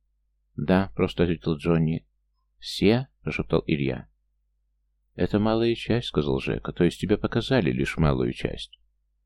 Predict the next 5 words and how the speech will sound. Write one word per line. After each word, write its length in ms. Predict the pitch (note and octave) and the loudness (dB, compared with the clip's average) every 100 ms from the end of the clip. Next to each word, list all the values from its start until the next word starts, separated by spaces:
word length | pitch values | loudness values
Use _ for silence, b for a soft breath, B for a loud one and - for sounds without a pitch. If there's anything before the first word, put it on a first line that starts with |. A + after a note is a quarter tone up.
| _ | _
«А 140 | E2+ | -4
сколько 400 | F2+ - G#2+ - | 0 4 4 4
всего?» — 520 | G2+ - A2 G2 D2 - | 0 2 4 6 4 0
пробормотал 540 | - D#2 D#2+ - D#2+ - | 0 2 4 2 0 0
принц. 400 | C#2 A#1+ - | -2 -2 -6